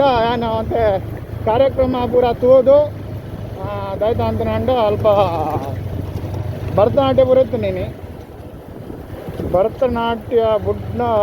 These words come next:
ಬುಕ್ಕಂಜಿ ಎತ್ತ ಯಕ್ಷಗಾನ ತಾಳಮದ್ದಲ ಸುರ ಒಂದು ಇತ್ತುಂಡು.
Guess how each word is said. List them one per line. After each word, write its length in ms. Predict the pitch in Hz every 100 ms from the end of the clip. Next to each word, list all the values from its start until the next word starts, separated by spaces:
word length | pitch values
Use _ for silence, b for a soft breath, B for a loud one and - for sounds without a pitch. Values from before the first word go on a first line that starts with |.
| 196
ಬುಕ್ಕಂಜಿ 380 | 196 202 208 208
ಎತ್ತ 340 | 190 170 - 226 208 185 180
ಯಕ್ಷಗಾನ 340 | 180 - 247 233
ತಾಳಮದ್ದಲ 480 | 220 220 233 220 214
ಸುರ 160 | 208
ಒಂದು 220 | 208 202
ಇತ್ತುಂಡು. 600 | 226 214 175 - - -